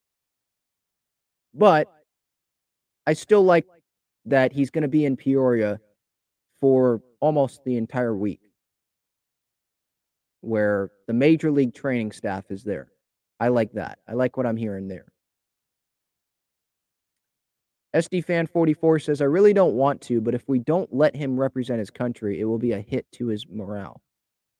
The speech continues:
Yeah, I, I think he'd be upset a little bit that he wouldn't get to play if the, but again, the Padres, they can't restrict him from playing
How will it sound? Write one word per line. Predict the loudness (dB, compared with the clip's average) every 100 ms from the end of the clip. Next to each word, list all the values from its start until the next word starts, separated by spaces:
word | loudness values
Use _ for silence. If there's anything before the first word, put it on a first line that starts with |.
| _ _ _ _
Yeah, | 2 6 6 4 0 -2
I, | 0
I | 0
think | 0 -2
he'd | -2 -4
be | 2 2
upset | 2 -2 0 2 0 -2
a |
little | 2 2 4
bit | 2 2 -2 _
that | -4 -4 -2
he | -2
wouldn't | -2 -2 -2
get | -4
to | -4
play | -6 -2 0 0
if | -4 -10
the, | -20 _ _ -2
but | -2 -2
again, | -2 0
the | 0
Padres, | 2 4 4 2
they | -2
can't | -4 -6 -6
restrict | -10 -10 -10 -8 -6
him | -8 -6
from | -10
playing | -8 -6 -6 -6